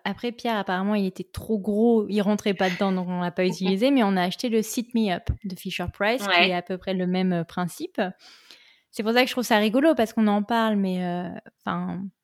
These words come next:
Speaker 1: il y a des trucs, il y a des gadgets que tu achètes,
Speaker 2: Ouais.
Speaker 1: tu vois.
Speaker 2: Mais en fait, tu vois,
Speaker 1: Du
Speaker 2: et
Speaker 1: coup,
Speaker 2: ce qui
Speaker 1: faut
Speaker 2: est,
Speaker 1: pas
Speaker 2: ce qui est, ce qui est marrant, c'est que c'est généralement ce genre de gadgets qui, en plus, sont chers, euh,
Speaker 1: Mm.
Speaker 2: c'est toujours pour, euh,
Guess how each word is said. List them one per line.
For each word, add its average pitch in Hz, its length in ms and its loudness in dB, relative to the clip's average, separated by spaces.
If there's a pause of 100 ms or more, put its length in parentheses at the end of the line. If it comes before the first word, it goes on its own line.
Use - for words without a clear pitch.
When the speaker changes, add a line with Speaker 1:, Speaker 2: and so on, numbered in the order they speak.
(140)
Speaker 1:
il 214 40 0
y - 20 2
a 202 40 0
des 185 120 -2
trucs, - 200 -10 (120)
il 214 100 -2
y 220 40 4
a 214 40 4
des 202 100 4
gadgets 202 320 0
que - 80 -2
tu - 160 -4
achètes, 196 440 -2
Speaker 2:
Ouais. 185 200 0
Speaker 1:
tu 214 80 2
vois. 214 80 4 (400)
Speaker 2:
Mais 226 60 10
en 220 80 10
fait, - 140 12
tu - 100 -2
vois, 240 140 6
Speaker 1:
Du 220 160 0
Speaker 2:
et 202 80 4
Speaker 1:
coup, 247 60 6
Speaker 2:
ce 226 40 2
qui 233 100 8
Speaker 1:
faut 214 60 8
Speaker 2:
est, 202 60 6
Speaker 1:
pas 196 280 -2
Speaker 2:
ce - 360 -10
qui - 80 2
est, 208 200 6
ce - 80 -6
qui 233 60 -2
est 208 60 0
marrant, 208 240 2
c'est 220 160 -6
que 175 240 -4
c'est 175 360 -6
généralement 180 440 -2
ce 214 120 -4
genre 190 140 0
de 170 80 0
gadgets 175 480 -2
qui, 160 300 -4
en 170 80 -2
plus, 202 200 -6
sont 190 160 -4
chers, 226 300 2 (500)
euh, 170 300 4 (160)
Speaker 1:
Mm. 233 80 4
Speaker 2:
c'est 202 340 -2
toujours 262 320 2
pour, 247 300 2 (260)
euh, 170 540 -4